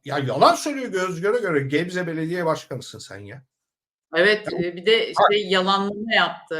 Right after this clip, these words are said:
Speaker 2: E, ge-, e, bu işte ilgili olanlara, e, gerekli işlemler yapılacakmış basın açıklaması.
Speaker 1: Ya,
Speaker 2: Komedi.
Speaker 1: ben şöyle söyleyeyim, bana işlem yapsınlar.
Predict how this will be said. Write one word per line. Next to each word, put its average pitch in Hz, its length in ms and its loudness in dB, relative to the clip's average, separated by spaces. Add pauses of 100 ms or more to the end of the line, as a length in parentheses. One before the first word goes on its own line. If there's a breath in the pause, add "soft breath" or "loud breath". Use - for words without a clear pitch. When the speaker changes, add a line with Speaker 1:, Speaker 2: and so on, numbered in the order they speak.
(180)
Speaker 2:
E, 156 340 -6
ge-, 165 380 -8
e, 170 120 -20
bu 202 100 0
işte 208 560 -2
ilgili 196 340 -2
olanlara, 202 720 4 (420)
e, 170 260 -6
gerekli 190 440 0
işlemler 196 540 0
yapılacakmış 196 680 -6
basın 190 260 -4
açıklaması. 160 920 -8 (400)
Speaker 1:
Ya, 117 320 4
Speaker 2:
Komedi. 185 460 0 (380)
Speaker 1:
ben 226 360 2
şöyle - 520 6
söyleyeyim, 202 480 -2
bana 220 180 2
işlem 220 380 -2
yapsınlar. 117 520 -6